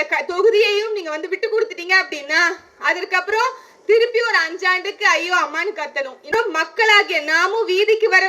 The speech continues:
வேண்டியதுதான். உங்களுக்கு தெரியும், பக்கத்துல எத்தனையோ இடங்களை இடிச்சு தகர்த்துட்டு இருக்காங்க. கொளத்தூர்லயே அதான் நடக்குது. ஐயா ஸ்டாலின் அவர்களுடைய சொந்த தொகுதியிலே அங்க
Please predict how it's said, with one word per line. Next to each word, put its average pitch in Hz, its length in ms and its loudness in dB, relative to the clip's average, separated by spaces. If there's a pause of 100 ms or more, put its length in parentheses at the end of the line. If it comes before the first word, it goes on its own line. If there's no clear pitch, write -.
வேண்டியதுதான். 392 600 2 (1120)
உங்களுக்கு 381 400 -4
தெரியும், 440 400 0
பக்கத்துல 403 460 -2
எத்தனையோ 381 420 -2
இடங்களை 381 380 0
இடிச்சு 392 260 0
தகர்த்துட்டு 349 380 0
இருக்காங்க. 320 320 0
கொளத்தூர்லயே 415 580 2
அதான் 392 240 2
நடக்குது. 359 340 0 (1300)
ஐயா 339 240 0
ஸ்டாலின் 381 420 2
அவர்களுடைய 381 400 -6
சொந்த 370 320 -2
தொகுதியிலே 392 320 0
அங்க 392 160 -2